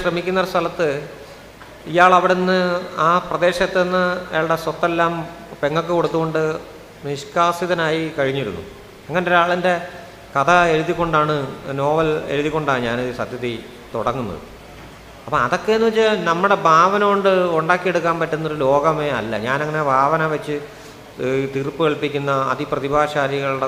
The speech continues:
കൂട്ടത്തിൽപ്പെട്ട പാർട്ടിയല്ല. പക്ഷേ എന്നെ സംബന്ധിച്ച്, ഏ, പിന്നെ എൻ്റെ അടുത്തോട്ട് ഈ അനുഭവങ്ങളുടെ ഒരു കുത്തൊഴുക്ക്, നമ്മൾ എന്ത്, നമ്മൾ പണ്ടാരണ്ട് പറയുന്ന കണക്ക് നമ്മളെ അന്വേഷിച്ച് പോകുന്ന ഇത് നമുക്ക് വലിയ കേൾപ്പൊന്നുമില്ല.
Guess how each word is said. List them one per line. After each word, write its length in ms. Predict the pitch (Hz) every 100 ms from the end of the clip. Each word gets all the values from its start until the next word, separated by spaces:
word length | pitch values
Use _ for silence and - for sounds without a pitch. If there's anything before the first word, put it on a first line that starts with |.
| 120
കൂട്ടത്തിൽപ്പെട്ട 480 | 113 117 127 120 117 117
പാർട്ടിയല്ല. 480 | 120 - 98 82 - - - - - - - - - - - - - - - -
പക്ഷേ 220 | 147 - 220 185
എന്നെ 220 | 180 214 226 226
സംബന്ധിച്ച്, 640 | 208 208 202 202 190 185 180 175 185 170
ഏ, 40 | 156 156 156 151
പിന്നെ 240 | 151 147 143 143
എൻ്റെ 180 | 147 170
അടുത്തോട്ട് 340 | 147 151 147 147 143
ഈ 40 | 143 143 - - - 135
അനുഭവങ്ങളുടെ 880 | 147 165 175 170 170 160 156 151 139 127 - - - - - - -
ഒരു 80 | 139 131
കുത്തൊഴുക്ക്, 420 | 139 156 123 131
നമ്മൾ 160 | 156 190 202 175 151
എന്ത്, 180 | 160 190
നമ്മൾ 160 | 165 180 170
പണ്ടാരണ്ട് 340 | 165 175 170
പറയുന്ന 220 | 170 165
കണക്ക് 180 | 160 156 143
നമ്മളെ 340 | 143 160 185 165
അന്വേഷിച്ച് 500 | 139 156 165 156 160 143
പോകുന്ന 240 | 135 131 131 -
ഇത് 100 | 127 120 135
നമുക്ക് 280 | 175 165 147 143
വലിയ 180 | 139 151 143
കേൾപ്പൊന്നുമില്ല. 600 | 135 135 156 143 113